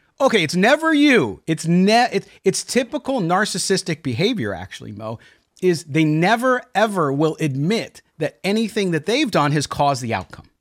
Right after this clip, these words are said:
And that's what I'm seeing. I know it's a strong statement to call him a narcissist,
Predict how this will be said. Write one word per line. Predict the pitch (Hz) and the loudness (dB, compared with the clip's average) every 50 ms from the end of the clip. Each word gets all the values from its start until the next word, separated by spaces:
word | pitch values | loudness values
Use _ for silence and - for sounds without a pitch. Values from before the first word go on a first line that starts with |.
| _ _ _ _ _ _ _ _ _ _ _ - | _ _ _ _ _ _ _ _ _ _ _ -4
And | 156 160 170 196 | -2 0 0 2
that's | 220 226 226 - - | 2 0 0 -2 -4
what | 170 165 | -2 0
I'm | 151 143 131 127 | 0 0 -2 -2
seeing. | - - - 110 101 95 104 - | -4 -6 -8 -8 -8 -8 -10 -6
I | - 156 | -4 -2
know | 170 202 226 | 0 0 0
it's | - 226 | -2 -4
a | 190 | -6
strong | - - 220 202 202 185 | -4 -4 -4 -4 -4 -4
statement | - 190 180 160 151 151 135 | -2 -4 -4 -2 -4 -4 -6
to | 143 | -6
call | - - 151 151 | -4 -2 -2 -2
him | 135 131 | -2 -2
a | 117 120 | -2 -4
narcissist, | 123 127 - - - - - - - - - | -4 -6 -8 -10 -14 -16 -16 -18 -20 -20 -20